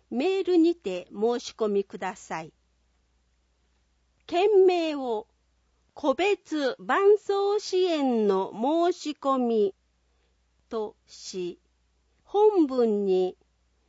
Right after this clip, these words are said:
事業所名、担当者名、連絡先電話番号を記載ください。詳細は後日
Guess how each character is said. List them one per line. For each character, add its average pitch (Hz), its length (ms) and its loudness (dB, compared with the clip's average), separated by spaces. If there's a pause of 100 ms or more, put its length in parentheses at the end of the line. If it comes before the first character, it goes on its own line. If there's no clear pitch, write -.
(140)
事 262 240 0
業 403 380 8
所 370 240 -2
名、 214 600 0 (680)
担 370 400 4
当 370 300 -4
者 330 280 -4
名、 190 520 -6 (500)
連 381 420 4
絡 359 280 -6
先 294 440 -8
電 311 320 -2
話 392 180 -4
番 349 360 -2
号 180 520 -8 (520)
を 170 280 -12 (460)
記 247 140 -10
載 277 360 -8
く 226 160 -12
だ 214 180 -10
さ 180 300 -14
い。 156 140 -20 (1600)
詳 381 360 -8
細 294 400 -8
は 196 240 -8 (140)
後 247 180 -8
日 247 560 -10